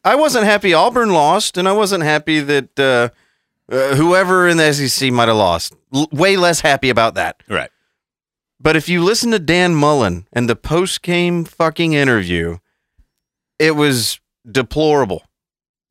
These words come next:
Speaker 1: in the truest sense of the actual word and not just that guy likes something I don't like. He was a shithead. He was saying, you know, "We probably shouldn't have even taken the field. You know, we could have not taken the field. We were down players."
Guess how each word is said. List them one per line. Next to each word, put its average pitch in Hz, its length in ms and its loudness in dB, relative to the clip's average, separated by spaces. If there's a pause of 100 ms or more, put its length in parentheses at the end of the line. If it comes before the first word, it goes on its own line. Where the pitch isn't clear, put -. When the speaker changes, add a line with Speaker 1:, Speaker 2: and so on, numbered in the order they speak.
(120)
Speaker 1:
in 156 120 2
the 151 80 2
truest 160 400 0
sense 135 380 -2
of 107 160 -2
the 113 100 0
actual 110 400 0
word 107 260 2
and 101 80 -2
not 107 200 0
just 104 260 -2
that 101 200 -2
guy 98 180 0
likes 95 260 -2
something 101 220 -14
I 95 100 -4
don't 92 160 -8
like. 85 260 -12 (760)
He 156 160 0
was 170 180 0
a 165 60 2
shithead. 147 640 -2 (400)
He 175 80 0
was 185 120 0
saying, 165 320 2 (440)
you 180 100 2
know, 160 380 2 (400)
"We 147 80 -2
probably 180 320 0
shouldn't 165 340 -2
have 165 120 -2
even 156 340 0
taken 151 340 0
the 127 80 2
field. 147 720 0
You 135 80 0
know, 120 120 2
we 117 140 0
could 190 260 0
have 135 180 -2
not 135 300 2
taken 120 300 0
the 101 100 -2
field. 101 360 -2
We 113 140 0
were 110 160 0
down 120 420 0
players." 110 680 -2